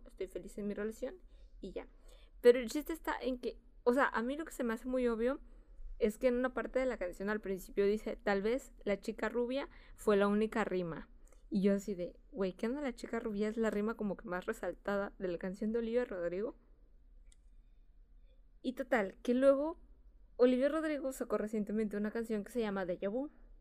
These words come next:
en donde muchas cosas, tanto en el videoclip como en esta, en esta cosa que es la letra, dicen que hace como que referencia así como de, "Güey, o sea,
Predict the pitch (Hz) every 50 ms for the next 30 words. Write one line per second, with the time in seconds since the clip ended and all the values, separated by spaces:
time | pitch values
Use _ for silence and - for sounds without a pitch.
0 | - - - - - - - - - - - - - - - - - - 247 233
1 | 240 233 226 220 214 214 - 262 262 - - 262 - 269 247 247 247 220 214 -
2 | - 190 190 190 180 196 214 220 233 233 - 247 247 254 - - - - - -
3 | - - - 208 202 196 196 202 214 - - - - 202 202 196 190 180 170 -
4 | - - - - - - - - - - - - - - - - - - - -
5 | - - 202 - - - - 208 208 202 208 208 208 196 - - - 202 208 202
6 | 208 - 240 - - 240 240 220 - 226 - 220 208 202 196 202 196 - - 240
7 | 381 - - - - - - - - - - - - - - - - - - -
8 | - - 196 202 208 - 226 214 208 208 190 190 - 208 - 226 220 214 202 196
9 | 185 - - 208 196 190 196 196 - 190 208 214 220 220 220 202 208 190 - 208
10 | 208 - - - 196 214 202 - - -